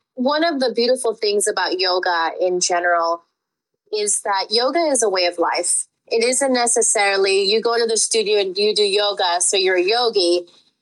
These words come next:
Um, it's about living, breathing, and doing yoga every single day, every single moment.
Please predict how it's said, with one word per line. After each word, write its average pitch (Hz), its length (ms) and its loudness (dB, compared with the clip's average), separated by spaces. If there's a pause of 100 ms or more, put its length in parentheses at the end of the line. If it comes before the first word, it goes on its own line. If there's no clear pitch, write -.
(240)
Um, 180 440 -6 (760)
it's 240 240 -2
about 208 540 -4 (600)
living, 240 500 2
breathing, 202 540 2
and 190 180 0
doing 202 300 2
yoga 180 440 0
every 180 280 0
single 170 360 0
day, 165 300 0
every 180 220 0
single 175 320 -2
moment. 160 500 -4